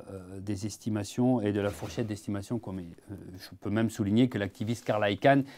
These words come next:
qui est quand même un, qui a quand même un, un, un excellent track record, euh, lui dit que, euh, Apple se paye neuf fois le P E, ce qui est ridicule par rapport au Nasdaq. Donc clairement,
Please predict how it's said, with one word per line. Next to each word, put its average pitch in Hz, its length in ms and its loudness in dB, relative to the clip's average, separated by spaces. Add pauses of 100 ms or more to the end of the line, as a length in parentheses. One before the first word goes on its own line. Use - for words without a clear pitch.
(160)
qui 104 100 -10
est 98 60 -8
quand 101 120 -6
même 101 200 -2
un, 92 100 -8 (300)
qui - 60 -2
a 98 40 -4
quand 113 140 0
même 113 160 4
un, 107 200 -2
un, 104 340 -2
un 110 200 4
excellent 151 540 2
track 117 280 0
record, 139 480 4 (340)
euh, 113 260 4
lui 127 300 4
dit 143 240 4
que, 113 400 2
euh, 107 260 0
Apple 107 240 2
se 107 160 -6
paye 127 180 4
neuf 120 220 2
fois 131 220 0
le 117 40 0
P 117 140 0
E, 92 220 0
ce - 80 -18
qui - 100 -12
est 104 220 -10 (140)
ridicule 127 500 2
par 101 160 0
rapport 104 440 -2
au 104 60 -2
Nasdaq. 92 380 -4
Donc 107 200 -6
clairement, 147 520 6